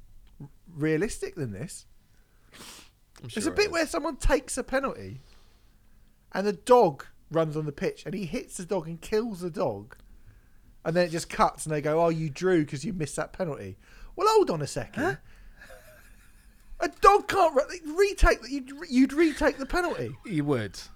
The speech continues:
Speaker 2: Yeah.
Speaker 1: I mean, for fuck's sake, man. For fuck's sake. Pathetic.
Speaker 2: That, that's, that's, that's, that's very odd. Yes. Uh, what
Speaker 1: Even
Speaker 2: about
Speaker 1: you know that.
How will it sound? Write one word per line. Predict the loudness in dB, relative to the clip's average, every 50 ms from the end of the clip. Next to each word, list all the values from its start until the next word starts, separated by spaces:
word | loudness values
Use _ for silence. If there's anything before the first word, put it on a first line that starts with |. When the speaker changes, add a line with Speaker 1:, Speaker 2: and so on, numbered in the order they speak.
| -18 -10
Speaker 2:
Yeah. | -4 -2 -2
Speaker 1:
I | 0 0
mean, | -2 -4
for | -6 -8 -10
fuck's | -10 -2 2 2 2 2 2 -4
sake, | 0 2 2 2 2 -2
man. | -6 -6 -6 -6 -6 -8 -10 -14 -16 -20 -18 -16
For | -16
fuck's | -12 -2 4 4 4 4 2 -6 -2
sake. | 0 2 2 2 0 -4 -8 -18 -20 -20 -20 -20 -20 -20 -20 -20 -20 -20 -20 -20 -20 -20 -18 -10
Pathetic. | -10 -10 -8 -2 0 0 0 -2 -4 -8 -8 -8 -10 -14 -20 -16 -14
Speaker 2:
That, | -12
that's, | -10 -10 -10 -8 -6
that's, | -6 -6 -6 -8 -12 -10
that's, | -6 -4 -4 -4 -4 -8 -10 -8
that's | -6 -6 -6 -6 -6
very | -6 -4 -4 -4 -4
odd. | -4 -4 -6 -6 -10 -14 -18 -14
Yes. | -12 -10 -10 -10 -14 -18 -16 -10
Uh, | -8 -6 -6 -4 -4 -6 -6 -8 -10 -12 -16 -20 -20 -20 -18 -6 2
what | 4 6 8
Speaker 1:
Even | 8
Speaker 2:
about | 8 8 6 6
Speaker 1:
you | 6 6 6 4
know | 4 2 0 0
that. | -2 -4 -6 -8